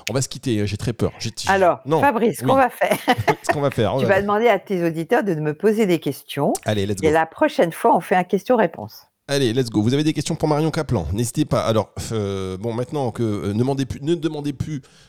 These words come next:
Speaker 1: euh, quelle est la marque des enzymes. Écoutez bien le sponsor de l'émission, vous aurez
Speaker 2: Voilà,
Speaker 1: toutes les
Speaker 2: elles sont
Speaker 1: réponses.
Speaker 2: là-dedans.
Speaker 1: Voilà, euh, voilà, comme ça, vous aurez. <laughs> Euh, et enfin, on peut, on peut le dire, on peut le dire. Et,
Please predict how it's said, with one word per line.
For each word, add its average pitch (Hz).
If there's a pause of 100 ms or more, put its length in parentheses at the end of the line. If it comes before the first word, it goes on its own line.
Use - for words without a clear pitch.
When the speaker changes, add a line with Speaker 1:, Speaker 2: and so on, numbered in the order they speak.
(160)
Speaker 1:
euh, 104
quelle 131
est 131
la 123
marque 131
des 110
enzymes. 120
Écoutez 120
bien 117
le 110
sponsor 113
de 107
l'émission, 104
vous 104
aurez 110
Speaker 2:
Voilà, 175
Speaker 1:
toutes -
les 143
Speaker 2:
elles 165
sont 196
Speaker 1:
réponses. 175
Speaker 2:
là-dedans. 156
Speaker 1:
Voilà, 92
euh, -
voilà, -
comme -
ça, 120
vous 104
aurez. 127
<laughs> - (340)
Euh, 95 (260)
et 90
enfin, 90
on 98
peut, 107
on 95
peut 127
le 123
dire, 113
on 95
peut 135
le 120
dire. 90
Et, 143